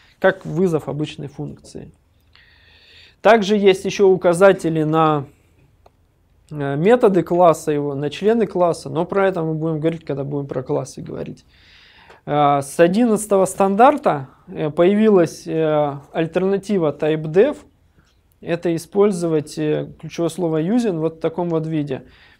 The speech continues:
Мне кажется, она более предпочтительна. Я сейчас не использую уже TypeDev, я использую using. Мне кажется, оно более логично выглядит. Вот это вот тип, это указатель на функцию, который принимает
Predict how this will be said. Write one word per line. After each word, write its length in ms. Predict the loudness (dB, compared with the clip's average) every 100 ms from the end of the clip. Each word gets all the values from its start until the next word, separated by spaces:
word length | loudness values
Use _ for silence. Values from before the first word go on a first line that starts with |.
| -8
Мне 240 | -2 0
кажется, 400 | 2 0 0 -2
она 180 | 0 0
более 360 | 2 4 4 2
предпочтительна. 880 | -2 -8 -6 -6 -2 -4 -2 -4
Я 220 | -2 -2 -4
сейчас 340 | -2 -4 -4
не 140 | -6
использую 580 | -8 -2 -2 0 -2 -4
уже 200 | -4 -4
TypeDev, 680 | -4 -4 -2 0 0 0 -12
я 400 | -6 -4 -4 -6 _ _ _ _ _ -14
использую 640 | -10 0 0 2 -2 -2
using. 280 | -2 -2 -2
Мне 200 | -2 -4
кажется, 320 | -4 -6 -8
оно 220 | -6 -6
более 300 | -2 -2 0
логично 540 | -2 -4 -8 -12 -12 -10
выглядит. 460 | -10 -10 -12 -14 _ _ _ _ _
Вот 80 | -2
это 140 | 2
вот 240 | 0 -2 -4
тип, 240 | -4 -4 -10 _ _ _ _ _ -12
это 220 | -8 -4
указатель 800 | -2 0 0 2 0 -2 -6 -8 _ _ _ -12
на 140 | -12
функцию, 680 | -4 -4 -4 -8 -16 -16 -16 _ _ _ _ _ _ -10
который 440 | -6 -2 0 -2
принимает 800 | -4 -6 -4 -4 -4 -6 -10 _